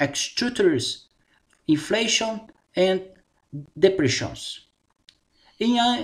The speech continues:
intrinsic way, it's formed as a result of imbalances in the realization of cash flows expected by companies and, in counterpoint, their,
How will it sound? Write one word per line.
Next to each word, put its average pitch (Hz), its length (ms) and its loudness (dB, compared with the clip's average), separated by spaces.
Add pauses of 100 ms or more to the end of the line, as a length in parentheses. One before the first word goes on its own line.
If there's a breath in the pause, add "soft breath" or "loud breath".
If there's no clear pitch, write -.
intrinsic 208 680 4
way, 170 600 6 (320)
it's - 300 0
formed 190 680 2
as - 420 0 (120)
a 180 140 8
result 175 600 6 (180)
of - 240 2
imbalances 165 960 2 (320 soft breath)
in 180 180 4
the 175 100 6
realization 160 880 2 (160)
of 151 380 2
cash 156 260 0
flows 139 460 0
expected 175 760 0
by 139 160 2
companies 240 680 -4 (320)
and, 214 340 0 (440 soft breath)
in 175 360 2
counterpoint, 202 960 -2 (480 soft breath)
their, 190 380 2